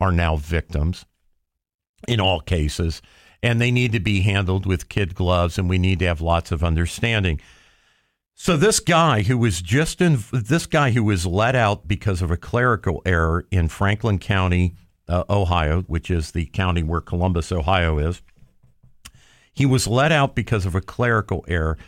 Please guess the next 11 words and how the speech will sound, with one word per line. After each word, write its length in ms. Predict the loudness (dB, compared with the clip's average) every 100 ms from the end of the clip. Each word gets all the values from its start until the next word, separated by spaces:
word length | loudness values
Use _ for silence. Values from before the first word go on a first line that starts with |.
| _ _
He 460 | _ -2 0 0 -2
killed 400 | -4 0 2 2
his 260 | 2 2 0
son, 600 | -2 -2 0 2 0 -2 -6
that's 500 | -8 -4 -2 -2 -4
the 160 | -4 0
allegation 640 | 0 -2 0 -2 0 -2
by 140 | 0
the 80 | -2
prosecutors, 880 | -2 -2 0 -2 -4 -2 -2 -2 -4 -12 _ _ _ -6
by, 560 | 0 2 2 0 -2